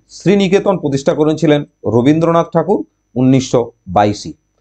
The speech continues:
উনিশশো বাইশ সালে শ্রীনিকেতন প্রতিষ্ঠা করেন রবীন্দ্রনাথ ঠাকুর। অথবাতে রয়েছে কোন কমিশন গ্রামীণ বিশ্ববিদ্যালয় গঠন করার সুপারিশ করেন?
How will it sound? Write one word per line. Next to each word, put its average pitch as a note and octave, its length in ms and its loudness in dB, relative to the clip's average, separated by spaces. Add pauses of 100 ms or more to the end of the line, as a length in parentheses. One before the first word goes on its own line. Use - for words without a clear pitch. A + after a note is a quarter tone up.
(200)
উনিশশো F3 420 2
বাইশ A2+ 320 2
সালে A#2 280 0 (180)
শ্রীনিকেতন A#2 560 0
প্রতিষ্ঠা G#2+ 420 -2
করেন F#2+ 220 -2 (320)
রবীন্দ্রনাথ C3+ 600 0
ঠাকুর। E2 220 -8 (580)
অথবাতে D#3+ 460 0
রয়েছে A#2+ 300 2 (280)
কোন A#3 260 4
কমিশন G#3+ 520 0 (360)
গ্রামীণ F3+ 380 2
বিশ্ববিদ্যালয় F#3+ 720 0
গঠন C#3+ 280 0
করার D3 200 2
সুপারিশ A2+ 400 -2
করেন? F#2 220 0